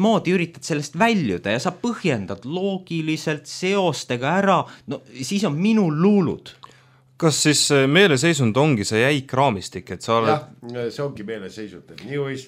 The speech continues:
Speaker 3: on meeleseisund, vaba müülane on meeleseisund ja neid on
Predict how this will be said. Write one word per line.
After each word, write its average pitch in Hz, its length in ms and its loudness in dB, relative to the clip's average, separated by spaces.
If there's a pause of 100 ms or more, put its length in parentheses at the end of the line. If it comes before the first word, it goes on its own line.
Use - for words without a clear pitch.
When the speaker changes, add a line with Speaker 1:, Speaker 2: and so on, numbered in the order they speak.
Speaker 3:
on 127 100 -12
meeleseisund, 117 560 -12
vaba 139 300 -4
müülane 120 400 -12
on 117 80 -14
meeleseisund 110 800 -16 (320)
ja 117 160 -6
neid 131 240 -8
on 113 160 -10